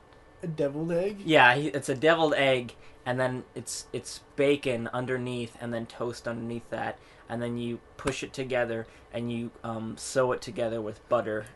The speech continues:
Speaker 2: that dries and it holds it together.
Speaker 1: Wow. And
Speaker 2: Mm-hmm.
Speaker 1: you eat this.
Speaker 2: Yeah. So Bobby got dressed
Speaker 1: <laughs>
Speaker 2: and then slapped up some egg jacks.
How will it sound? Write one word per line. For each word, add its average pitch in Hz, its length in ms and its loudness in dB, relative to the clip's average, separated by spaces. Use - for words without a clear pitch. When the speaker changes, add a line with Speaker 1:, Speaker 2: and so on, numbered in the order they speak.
Speaker 2:
that 117 200 -4
dries 104 540 -6
and 107 80 -10
it - 80 -12
holds 110 280 -8
it - 100 -18
together. 110 420 -6
Speaker 1:
Wow. 180 320 0
And 143 100 -2
Speaker 2:
Mm-hmm. 196 100 0
Speaker 1:
you 190 140 -2
eat 247 220 -2
this. 147 360 0
Speaker 2:
Yeah. 127 260 4
So - 160 -2
Bobby 127 300 4
got 131 200 2
dressed 139 600 2
Speaker 1:
<laughs> 254 200 0
Speaker 2:
and 127 200 0
then 123 420 0
slapped 120 380 -2
up 120 140 2
some 120 200 -6
egg 113 200 -4
jacks. 110 480 -10